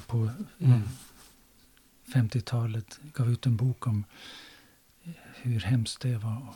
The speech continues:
Speaker 1: Och sen så är han ju då... Han, han är ju socialläkare på något sätt, men han blir ank-, eh, han blir, eh,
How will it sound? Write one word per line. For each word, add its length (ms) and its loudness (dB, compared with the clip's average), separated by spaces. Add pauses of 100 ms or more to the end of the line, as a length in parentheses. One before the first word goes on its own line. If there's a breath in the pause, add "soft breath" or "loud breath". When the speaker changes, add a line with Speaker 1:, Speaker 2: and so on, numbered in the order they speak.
(100)
Speaker 1:
Och 540 -4
sen 240 4
så 180 -2 (220)
är 100 6
han 160 8
ju 120 4
då... 280 2 (1300 loud breath)
Han, 380 0
han 100 8
är 40 8
ju 80 8
socialläkare 1000 6 (360)
på 100 6
något 160 6
sätt, 260 0
men 180 8
han 260 6
blir 280 6
ank-, 580 4 (220)
eh, 180 6 (380 loud breath)
han 240 6
blir, 400 6
eh, 120 8